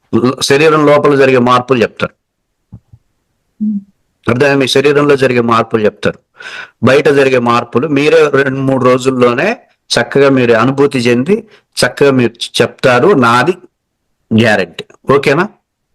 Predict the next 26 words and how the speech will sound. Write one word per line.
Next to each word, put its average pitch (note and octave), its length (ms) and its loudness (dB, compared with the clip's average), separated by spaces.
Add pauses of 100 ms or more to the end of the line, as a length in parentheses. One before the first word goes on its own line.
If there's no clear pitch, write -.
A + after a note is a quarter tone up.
(560)
So G3 100 2
సీరియస్ A3 460 0
గా D3+ 40 -2
తీసుకోండి. A2+ 460 -2
దీని C#3+ 360 -2
మీద E3 160 2 (120)
మేము C3+ 160 -2
పదిహేను C3+ 460 0
సంవత్సరాలు C3 500 0
రీసెర్చ్ A#2+ 520 -2
చేసి F3+ 140 0 (440)
మొత్తం - 800 -4 (560)
వ్యవస్థ B2+ 360 0
అంతా C#3+ 340 -2
డెవలప్ B2+ 460 0
చేసి B2 260 0
దీన్ని C3 680 -2 (480)
నేను C#3 260 2
కూడా D3+ 180 2
ప్రాక్టీస్ B2 600 -2
చేసి G#2+ 300 -2 (100)
నేను B2 320 0
కూడా B2+ 220 2
అనుభవం B2+ 460 0
చే-, A#2 180 -6
అనుభవించి A#2+ 720 0